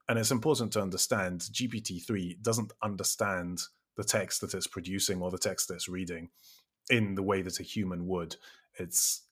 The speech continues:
just keying off examples, either examples that it's given or examples that it finds on the web in order to produce text that's like human-generated text. It doesn't have the ability, you know, you can't give it a topic and say, "Give me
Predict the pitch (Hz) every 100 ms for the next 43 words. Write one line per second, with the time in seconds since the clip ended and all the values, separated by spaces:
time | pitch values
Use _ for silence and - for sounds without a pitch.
0 | _ 143 110 110 - - 117 107 98 95
1 | - 92 101 98 92 95 92 87 - 101
2 | 98 90 95 90 92 87 - - 139 160
3 | 127 117 101 92 101 95 92 90 - -
4 | 110 95 90 - 98 90 90 110 92 90
5 | - - - _ - 113 107 107 101 -
6 | 98 90 98 90 - - - _ _ _
7 | - 110 101 - 107 - 107 92 98 110
8 | - - - - 110 110 104 107 107 104
9 | 107 107 113 120 - - - - - -
10 | - 104 98 - - - - 117 117 104
11 | 95 - 101 92 101 95 95 95 92 90
12 | 98 95 98 123 110 104 98 - - 95
13 | 104 85 90 87 - 87 87 - - _
14 | - 110 104 87 95 90 87 87 85 82